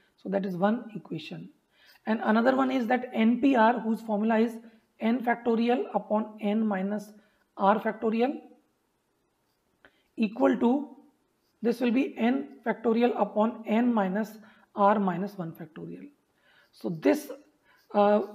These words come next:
N factorial will be cancelled in the numerator. So we will be getting N minus R factorial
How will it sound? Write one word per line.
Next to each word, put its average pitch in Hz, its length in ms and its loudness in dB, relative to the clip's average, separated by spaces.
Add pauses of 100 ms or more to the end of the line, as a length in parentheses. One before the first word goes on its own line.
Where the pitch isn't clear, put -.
(320)
N 247 240 0
factorial 254 380 2
will 247 120 4
be 240 140 2
cancelled 233 480 0
in 214 140 -2
the 214 80 2
numerator. 214 580 0 (360)
So 226 80 -4
we 240 160 4
will 240 140 4
be 247 100 2
getting 233 540 0
N 240 440 0
minus 208 540 -2 (120)
R 220 240 4
factorial 190 600 -2